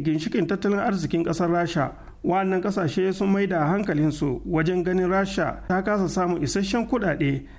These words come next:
na ci gaba da yaƙi a ƙasar Ukraine, sannan sun zaɓi su dakatar da sayan iskar gas daga ƙasar ta Rasha, ko da kuwa ya zama dole su nemi wasu hanyoyin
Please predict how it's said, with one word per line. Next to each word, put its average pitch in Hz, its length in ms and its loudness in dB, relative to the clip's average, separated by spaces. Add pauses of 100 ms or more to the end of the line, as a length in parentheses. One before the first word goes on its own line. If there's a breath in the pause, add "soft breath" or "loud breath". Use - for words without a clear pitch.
(120)
na 180 100 2
ci 190 200 -2
gaba 160 260 0
da 165 80 0
yaƙi 175 400 0
a 139 40 -4
ƙasar 180 260 0 (100)
Ukraine, 151 420 0 (180 loud breath)
sannan 160 280 0
sun 180 400 2
zaɓi 175 640 2
su 139 300 -2
dakatar 185 480 0
da 143 260 2
sayan 151 360 0
iskar 196 360 0
gas 156 260 0
daga 143 220 0 (100)
ƙasar 185 220 -2
ta 160 240 2
Rasha, 165 500 0 (180)
ko 214 200 0
da 185 200 0
kuwa 151 300 2
ya 185 160 2
zama 202 220 0
dole 196 480 0
su - 180 0
nemi 160 300 2
wasu 196 240 0
hanyoyin 202 640 2